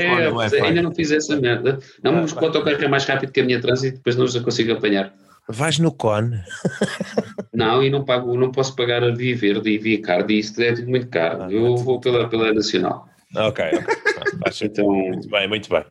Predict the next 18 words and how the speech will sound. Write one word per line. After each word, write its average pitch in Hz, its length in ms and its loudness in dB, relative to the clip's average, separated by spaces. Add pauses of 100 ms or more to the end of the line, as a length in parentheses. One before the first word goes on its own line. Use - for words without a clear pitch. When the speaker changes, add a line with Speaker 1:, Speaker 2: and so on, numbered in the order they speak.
(140)
Speaker 1:
mas 120 280 2
quando 147 220 2
che-, 143 160 -2
eu 131 40 2
estou 139 160 -2
quase 160 200 2
a 156 40 -2
chegar 147 200 0
a 143 40 2
Sassueiros 143 600 0
e 139 100 0
p-, 117 120 -8
prometo 127 380 0
que 127 60 -12
vou 127 100 2
ao 120 60 2
restaurante 123 440 0
do, 107 560 0